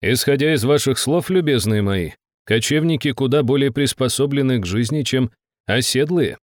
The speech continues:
Не только их пращуры выжили в охоте за мамонтом, но и деды с прадедами культивировали этот ценный навык, пересекая такие вот". Афанасий простер руку, обнимая ей бесконечное покрывало степи.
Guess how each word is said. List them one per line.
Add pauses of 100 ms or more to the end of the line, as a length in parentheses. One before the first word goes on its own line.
(280)
Не
только
их
пращуры
выжили
в
охоте
за
мамонтом,
но
и
деды
с
прадедами
культивировали
этот (220)
ценный
навык, (200)
пересекая
такие
вот". (680)
Афанасий
простер
руку,
обнимая
ей
бесконечное
покрывало
степи.